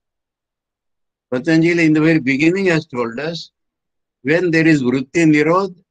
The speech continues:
then Drashta Surupa Avasthana. In all other states, Vritti Sarupyam. That Vritti Sarupyam he calls as Vyuthana,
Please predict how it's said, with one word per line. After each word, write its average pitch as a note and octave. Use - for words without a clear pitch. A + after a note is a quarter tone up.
then D#3+
Drashta C3
Surupa D#3
Avasthana. G#2+
In D#3
all D#3+
other F3
states, E3
Vritti D3+
Sarupyam. B2+
That E3+
Vritti C3+
Sarupyam D3
he D3+
calls B2
as D3
Vyuthana, G#2+